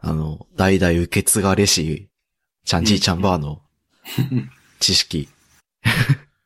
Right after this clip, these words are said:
Speaker 3: 受け継がれなかったからね、僕は。<laughs> 受け継がれなかったから、
Speaker 1: <laughs>
Speaker 3: なんか文具屋みたいなとこに行って、
Speaker 1: うん。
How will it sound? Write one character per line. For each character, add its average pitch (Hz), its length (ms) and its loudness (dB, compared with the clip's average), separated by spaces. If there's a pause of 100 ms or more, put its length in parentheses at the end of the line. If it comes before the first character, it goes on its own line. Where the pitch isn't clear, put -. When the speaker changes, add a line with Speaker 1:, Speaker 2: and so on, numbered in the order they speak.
(320)
Speaker 3:
受 110 180 -18
け 131 260 -2
継 139 240 -4
が 123 800 -4
れ 123 120 2
な 110 100 -2
か - 140 -8
っ - 120 -12
た - 120 -12
か 95 140 -14
ら 90 100 -16
ね、 113 160 -4
僕 98 280 -12
は。 87 160 -16 (460)
<laughs> - 520 -4
受 151 180 -2
け - 0 -
継 156 160 2
が 160 100 4
れ 170 80 6
な 160 140 2
か 151 100 2
っ - 140 -6
た 120 100 -4
か 110 160 -6
ら、 110 400 0
Speaker 1:
<laughs> 101 40 -18
Speaker 3:
な 107 80 -8
ん 104 100 -12
か 101 120 -12
文 110 340 -6
具 117 120 0
屋 113 140 0
み 104 160 -8
た 101 120 -10
い 98 40 -10
な 95 60 -14
と - 120 -16
こ 110 140 -8
に 98 100 -12
行 92 80 -18
っ - 20 -20
て、 95 340 -12
Speaker 1:
う - 20 -16
ん。 90 60 -20